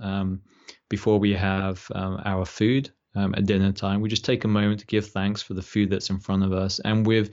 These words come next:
taught our children to really feel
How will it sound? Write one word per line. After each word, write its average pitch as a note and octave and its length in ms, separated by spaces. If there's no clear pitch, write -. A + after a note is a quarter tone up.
taught E3+ 260
our C#3 80
children A2 400
to A2+ 160
really A2+ 380
feel - 1120